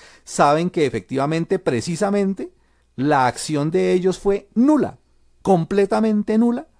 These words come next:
en el paro. Es decir, no apoyaron absolutamente nada, todo lo contrario, porque ellos están en otro plan, porque ellos están en otra onda, porque ellos están en otro terreno y, en ese sentido,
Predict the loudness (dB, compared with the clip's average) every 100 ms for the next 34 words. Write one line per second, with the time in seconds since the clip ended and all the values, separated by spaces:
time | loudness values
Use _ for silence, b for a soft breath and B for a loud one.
0 | _ _ -6 -4 -4 -8 -12 -12 -20 -18
1 | -8 -6 -4 -4 B -2 2 2 0 0
2 | 0 -2 -2 -4 -8 -6 -4 -4 -4 0
3 | 2 0 2 2 2 0 -4 -4 -4 -6
4 | b b b -14 -10 -8 -8 -6 -4 -6
5 | b b -8 -6 -4 -6 -4 -4 -2 -6
6 | -8 -8 -6 -6 -6 -8 -6 -4 -4 -4
7 | -2 0 0 -2 -4 -8 -6 -4 -4 -2
8 | -2 -4 B B 0 2 2 -2 -2 -4
9 | -2 -2 -2 -2 -2 -6 b b _ -2
10 | -2 -4 _ _ _ -8 -6 -4 -6 -6
11 | -6 -4 -2 -2 -4